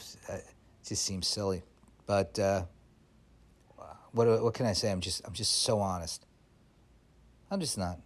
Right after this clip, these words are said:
I'm not fraudulent. Winnipeg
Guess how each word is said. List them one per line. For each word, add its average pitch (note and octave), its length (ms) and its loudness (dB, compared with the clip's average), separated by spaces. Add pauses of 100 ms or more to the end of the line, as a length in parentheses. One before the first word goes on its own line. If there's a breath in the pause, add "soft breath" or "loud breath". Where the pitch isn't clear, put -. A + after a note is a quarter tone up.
(140)
I'm G#2 120 -4
not F#2+ 280 0
fraudulent. G2+ 840 -2 (680 soft breath)
Winnipeg D3+ 1080 2